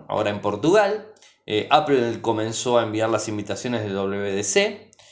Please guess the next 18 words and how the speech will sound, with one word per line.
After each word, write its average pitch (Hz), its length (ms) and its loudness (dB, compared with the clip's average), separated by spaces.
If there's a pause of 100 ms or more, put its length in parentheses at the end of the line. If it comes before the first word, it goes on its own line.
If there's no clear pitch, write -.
(260)
Eh, 95 160 -2
MediaTek 151 840 2
ya 120 520 2
tiene 120 320 -4
casi, 180 280 0
casi 120 300 -2
listo 117 340 -2
lo 101 120 -4
que 110 80 -2
es, 113 200 -6
eh, 101 240 -4
la 104 140 0
tecnología 98 580 -4
cinco 101 360 -8
G 123 140 -6
en 113 100 -6
su - 140 -10
chipset. 160 600 -4